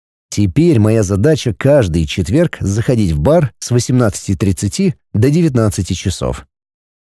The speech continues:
Через несколько дней получил задачу. Скрытно проследить за одной чиновницей военно-воздушного министерства и по возможности отследить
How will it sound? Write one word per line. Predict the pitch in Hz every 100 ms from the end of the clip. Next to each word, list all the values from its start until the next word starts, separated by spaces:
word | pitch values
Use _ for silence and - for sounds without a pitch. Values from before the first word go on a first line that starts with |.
| _ _
Через | - 92 90
несколько | 104 - 90 95
дней | 95 170 180
получил | 120 110 - 98
задачу. | 92 76 69 - 50 - _ _ _ _ _
Скрытно | - - 143 202 - 135
проследить | 107 - 107 143 160 -
за | 113 113
одной | 151 180
чиновницей | - 208 208 113 87 - 76
военно-воздушного | 76 110 113 104 104 98 127 113 95
министерства | 92 95 - 180 165 160 147 - _
и | 110
по | 143 170
возможности | 135 101 113 139 180 -
отследить | 170 131 127 110 147